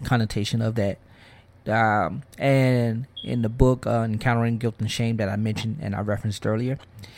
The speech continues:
the authors, uh, present those three as moral,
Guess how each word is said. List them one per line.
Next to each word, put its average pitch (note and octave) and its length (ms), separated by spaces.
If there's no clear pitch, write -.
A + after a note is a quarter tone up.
the A#2 480
authors, C3 800
uh, - 120
present C3+ 560
those A#2 340
three C3 460
as G2+ 720
moral, D#3 720